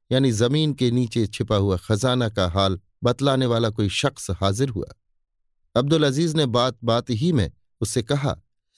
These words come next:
"किसी दफीना का हाल तो बताइए," जिसके जवाब में उसने एक टीले का नाम लेकर कहा कि उसमें खजाना है और इसकी परख इस तौर से हो सकती है कि वहां की थोड़ी जमीन खोदने पर संगमरमर और स्याह पत्थर का फर्श मिलेगा,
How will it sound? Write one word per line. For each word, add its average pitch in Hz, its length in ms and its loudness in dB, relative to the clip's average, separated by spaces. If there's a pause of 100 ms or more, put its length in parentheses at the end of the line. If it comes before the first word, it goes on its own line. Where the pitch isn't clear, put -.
(280)
"किसी 165 200 2
दफीना 180 460 0
का 160 120 -2
हाल 139 180 0
तो 175 120 -2
बताइए," 165 500 0 (540)
जिसके 127 280 2
जवाब 123 360 2
में 131 100 2
उसने 120 260 -2
एक 110 160 -4
टीले 113 260 2
का 107 120 2
नाम 104 260 2
लेकर 95 260 0
कहा 123 280 0 (400)
कि 139 60 2
उसमें 139 240 0
खजाना 135 480 0
है 135 200 0
और 127 160 0
इसकी 113 260 -4
परख 110 340 -2 (160)
इस - 200 -6
तौर 123 200 2
से 120 140 -4
हो 95 140 0
सकती 117 400 -2
है 113 180 0 (380)
कि 139 80 0
वहां 135 260 2
की 131 180 -2
थोड़ी 117 340 0
जमीन 123 360 0
खोदने 127 400 -2
पर 76 220 -4 (340)
संगमरमर 131 680 0
और 110 200 2
स्याह 110 340 0
पत्थर 101 400 -6
का 82 160 -2
फर्श - 360 -6
मिलेगा, 110 360 -4